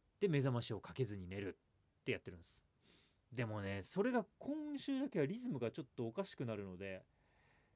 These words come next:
例えば土曜日とかね、夜更かしをしてしまうと、土曜日の夜、日曜日の起きるのがちょっと遅くなるわけじゃないですか。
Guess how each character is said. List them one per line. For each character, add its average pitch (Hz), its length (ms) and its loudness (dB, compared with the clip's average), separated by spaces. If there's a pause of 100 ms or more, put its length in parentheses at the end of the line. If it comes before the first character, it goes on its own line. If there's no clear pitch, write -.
(1120)
例 254 120 4
え 180 40 6
ば 117 200 4 (540)
土 202 280 6
曜 330 300 6
日 131 140 0
と 110 100 -2
か 92 180 -6
ね、 113 280 -4
夜 135 200 6
更 - 60 -14
か 170 140 4
し 131 120 -2
を 107 100 0
し - 100 -10
て 113 100 -6
し - 140 -8
ま 107 100 -2
う 101 80 -6
と、 135 140 2
土 117 140 2
曜 117 140 2
日 107 140 0
の 107 80 -2
夜、 98 280 -2 (1120)
日 165 300 2
曜 247 120 6
日 156 120 6
の 101 220 -2 (420)
起 139 100 4
き 202 140 0
る 180 100 8
の 123 80 4
が 98 100 2
ち - 100 0
ょ - 40 6
っ - 60 -16
と 107 120 0
遅 127 160 -2
く 147 80 0
な 147 80 6
る 131 80 6
わ 104 80 4
け 95 80 -6
じ 92 60 -6
ゃ 90 40 -4
な 87 100 -10
い 90 40 -14
で 95 80 -14
す - 120 -12
か。 - 120 -10